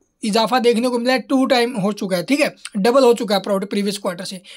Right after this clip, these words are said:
और प्रीवियस ईयर के सेम क्वार्टर से कंपेयर करें तो वहाँ से आप लोग देखोगे तकरीबन, अ, लगभग आठ टाइम हो चुका है। जी हाँ, आठ,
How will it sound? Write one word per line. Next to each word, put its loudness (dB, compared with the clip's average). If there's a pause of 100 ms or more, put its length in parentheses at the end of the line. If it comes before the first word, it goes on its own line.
(140)
और 2
प्रीवियस 0
ईयर 0
के 0
सेम -2
क्वार्टर -4
से -4
कंपेयर -2
करें 0 (280)
तो -4
वहाँ 0
से -2
आप 0
लोग -2
देखोगे 0
तकरीबन, -2 (340)
अ, -2 (1080)
लगभग 2 (100)
आठ 0
टाइम 2
हो 0
चुका -8
है। -10 (240)
जी 0
हाँ, 0
आठ, -2